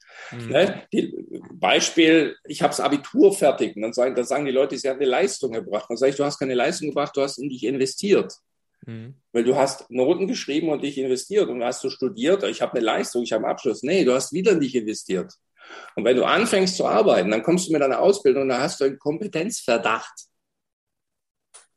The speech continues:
Speaker 2: Und jetzt geht's um Ergebnisse. Und diese Wettkampfhärte haben die wenigsten gelernt. Die meisten wollen eine Beziehung haben und strengen sich an und sagen, dann habe ich das nicht toll gemacht.
Speaker 1: Mhm.
Speaker 2: Das ist Aufgabenorientierung.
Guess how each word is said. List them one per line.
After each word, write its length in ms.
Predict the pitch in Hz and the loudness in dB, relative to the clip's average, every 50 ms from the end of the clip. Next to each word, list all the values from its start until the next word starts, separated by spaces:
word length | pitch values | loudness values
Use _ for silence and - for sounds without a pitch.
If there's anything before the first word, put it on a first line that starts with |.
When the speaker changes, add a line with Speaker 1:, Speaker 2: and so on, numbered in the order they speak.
| _ _ _ - | _ _ _ -4
Speaker 2:
Und 120 | 135 131 | -2 0
jetzt 300 | 123 127 151 190 185 - | 2 4 4 2 2 4
geht's 200 | 180 175 175 - | 4 4 4 4
um 80 | 175 160 | 0 0
Ergebnisse. 600 | 156 147 143 175 196 196 180 147 127 - - - | 0 0 2 2 2 2 2 -4 -4 -2 -4 -6
Und 120 | 123 117 | -6 -4
diese 240 | 123 131 - - - | -4 0 0 2 2
Wettkampfhärte 920 | 202 240 247 - - - 175 139 127 - - - 90 87 - - 80 - _ _ _ _ _ _ _ _ - | 2 0 -2 -2 -6 -6 -6 -6 -6 -10 -6 -6 -6 -6 -4 -6 -8 -8 _ _ _ _ _ _ _ _ 0
haben 220 | 120 135 147 135 | 0 0 0 2
die 240 | 120 131 110 101 101 | 0 -2 -2 0 2
wenigsten 640 | 151 190 233 240 247 240 233 - - - - 214 214 | 4 4 4 4 2 0 0 -4 -8 -8 -6 -8 -2
gelernt. 480 | - 202 190 202 226 220 - - 185 - - - _ _ _ _ _ _ _ _ - - _ _ _ - - _ - | 0 0 0 0 0 -4 -4 -6 -8 -12 -18 -20 _ _ _ _ _ _ _ _ -20 -20 _ _ _ -20 -20 _ -4
Die 100 | - 135 | -2 -2
meisten 760 | 123 - 110 110 117 143 185 190 - - - - 226 262 233 | -2 0 -2 0 2 4 4 2 2 -2 -2 -2 -2 -2 2
wollen 160 | 170 151 135 | 2 4 4
eine 100 | 127 110 | 4 0
Beziehung 540 | 110 110 - - - 127 139 165 175 180 175 | 0 -2 -6 -8 -6 -2 -2 -2 -2 -2 -4
haben 340 | 160 165 190 - 220 214 202 | -4 -4 -4 -4 -6 -6 -8
und 160 | 180 135 - | -8 -8 -10
strengen 320 | - - - 104 113 120 110 | -12 -8 -4 -4 -4 -4 -4
sich 220 | 107 104 107 82 | -6 -6 -6 -4
an 240 | 78 117 139 170 180 | -2 -2 0 0 0
und 80 | 156 | -2
sagen, 240 | - - 123 147 143 | 0 0 -2 0 0
dann 140 | 139 135 135 | -2 -4 -4
habe 120 | 127 139 | -4 -4
ich 60 | 147 - | -4 -4
das 160 | 143 131 - | -4 -6 -6
nicht 160 | - - - | -8 -8 -2
toll 160 | 170 175 170 | -2 0 0
gemacht. 480 | 135 98 92 90 87 - _ _ _ _ _ _ _ _ _ | -2 -2 -6 -8 -10 -12 _ _ _ _ _ _ _ _ _
Speaker 1:
Mhm. 320 | - 123 117 117 117 127 - | -12 -10 -8 -8 -10 -10 -12
Speaker 2:
Das 80 | - - | -14 -8
ist 60 | - | -2
Aufgabenorientierung. 1000 | - 160 - - 127 104 95 92 87 95 95 92 - 110 101 98 95 90 90 - | -2 -2 0 0 -2 -2 -2 -2 -2 -4 -4 -4 -2 0 0 0 0 -4 -6 -10